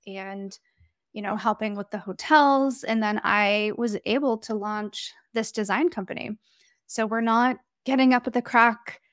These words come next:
going into, you know, sitting at a cubicle like we used to be doing. And I was on a plane twice a week, leaving our baby at home. I mean, it was not enjoyable, but now we have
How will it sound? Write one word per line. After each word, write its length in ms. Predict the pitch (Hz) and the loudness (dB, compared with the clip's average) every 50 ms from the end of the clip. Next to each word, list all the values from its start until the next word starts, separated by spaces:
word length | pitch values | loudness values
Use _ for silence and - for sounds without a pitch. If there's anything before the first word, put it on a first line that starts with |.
| _ _ _ - | _ _ _ 2
going 320 | - 262 262 262 254 254 254 | 4 6 6 6 6 6 6
into, 920 | 254 247 247 247 240 - - 247 254 247 240 240 240 240 233 226 - - - _ _ - | 6 6 6 4 4 2 -2 -2 0 0 2 2 2 2 2 0 -2 -4 -8 _ _ -6
you 80 | 220 | -6
know, 100 | 202 208 | -4 -4
sitting 380 | 214 - - 254 254 254 247 240 | -2 0 0 2 4 4 4 4
at 100 | 226 233 | 4 2
a 60 | 226 | 2
cubicle 600 | 226 - 269 254 247 220 240 226 220 208 196 190 | 0 0 0 0 0 2 2 2 4 4 2 2
like 220 | - 214 226 - 247 | 0 -2 -2 0 -2
we 80 | 240 | 0
used 260 | 202 233 262 233 - - | 2 2 0 0 -2 -4
to 60 | 240 | -4
be 100 | 233 240 | -2 -2
doing. 320 | 226 233 262 269 233 202 185 | -2 -2 -2 -2 -2 -4 -4
And 80 | 175 | -2
I 120 | 180 202 233 | -2 -2 -2
was 120 | 247 240 | -2 -2
on 120 | 247 233 | -2 -2
a 60 | 240 226 | -2 -4
plane 580 | - - 240 233 262 277 269 247 220 214 220 - _ _ _ _ _ _ - | -4 -2 0 0 2 2 2 2 2 0 -2 -6 _ _ _ _ _ _ -20
twice 420 | - - - 254 254 269 262 - | -10 -4 0 2 2 2 2 0
a 80 | 269 240 | -2 0
week, 420 | 208 226 254 277 262 277 - - | 0 0 0 0 0 -2 -4 -2
leaving 300 | 214 240 220 247 240 233 | 0 0 2 2 2 2
our 120 | 226 226 214 | 2 0 0
baby 420 | 190 214 202 220 226 240 233 226 | 0 -2 -2 -2 -2 -2 0 0
at 140 | 208 - 202 | 0 0 -2
home. 340 | 208 233 240 254 240 208 196 | -2 -4 -2 -2 -2 -4 -4
I 60 | 190 | -4
mean, 180 | 196 208 202 | -4 -4 -4
it 100 | 214 - | -4 -4
was 380 | - 214 196 185 - - - - _ _ _ _ _ _ _ _ _ - | -2 -4 -6 -6 -8 -10 -10 -12 _ _ _ _ _ _ _ _ _ -14
not 260 | 208 226 226 233 - - | -8 -4 -2 -2 0 0
enjoyable, 640 | 233 208 196 214 220 254 277 240 196 202 196 202 | 0 0 0 2 2 4 2 2 2 0 -2 0
but 180 | 190 202 - - | -2 -2 -4 -2
now 380 | 214 220 208 208 220 220 220 214 | 0 2 2 4 4 4 4 2
we 160 | 208 220 208 | 0 -2 -4
have 440 | 208 208 208 208 202 202 202 196 | -4 -4 -4 -4 -4 -4 -6 -8